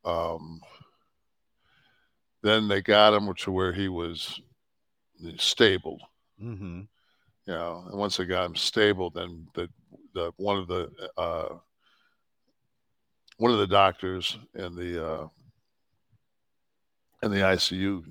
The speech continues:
Speaker 1: uh, took us back to the skip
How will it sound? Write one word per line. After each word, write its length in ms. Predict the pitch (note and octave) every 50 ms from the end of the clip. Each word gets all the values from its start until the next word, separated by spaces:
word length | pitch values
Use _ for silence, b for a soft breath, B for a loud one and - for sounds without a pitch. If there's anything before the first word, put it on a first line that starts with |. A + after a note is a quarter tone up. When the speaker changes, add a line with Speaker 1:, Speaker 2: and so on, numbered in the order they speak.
| -
Speaker 1:
uh, 200 | E2 E2+ D#2+ D#2+ D#2+ - _ _ _ _ _ b b b b b -
took 160 | - G2+ -
us 140 | F#2 F2 -
back 380 | - F#2+ F#2 F#2+ F#2+ F2+ - -
to 260 | - F2+ E2+ E2 D#2+ - - - - _ _ _ _ _ _ b b b b b b b b b b b _ _ _ _ _ F2
the 80 | - F2+
skip 440 | - - - - - A#2 G2 G2